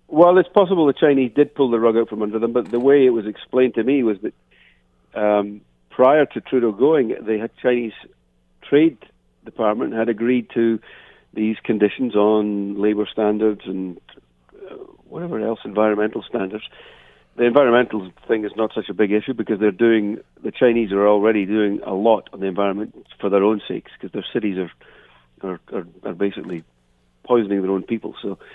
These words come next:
but it was the labor issue which was a, which became the big issue.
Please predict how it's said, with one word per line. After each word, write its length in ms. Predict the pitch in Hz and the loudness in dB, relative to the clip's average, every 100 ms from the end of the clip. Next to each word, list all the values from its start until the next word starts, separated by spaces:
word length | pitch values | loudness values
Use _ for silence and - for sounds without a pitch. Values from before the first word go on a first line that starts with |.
| - - - _ _ _ | -20 -20 -20 _ _ _
but 100 | 127 | 4
it 60 | 123 | 4
was 100 | 113 | 4
the 80 | 127 | 4
labor 340 | 147 147 127 | 6 4 2
issue 260 | 113 113 98 | 2 -4 -8
which 260 | 120 117 - | -8 -10 -8
was 140 | 110 | -6
a, 360 | 104 101 101 101 | -2 -2 -2 -4
which 240 | - - | -6 -8
became 380 | - - 123 123 | -10 0 2 4
the 80 | 107 | 2
big 180 | 107 101 | 0 0
issue. 260 | 98 101 | -2 -4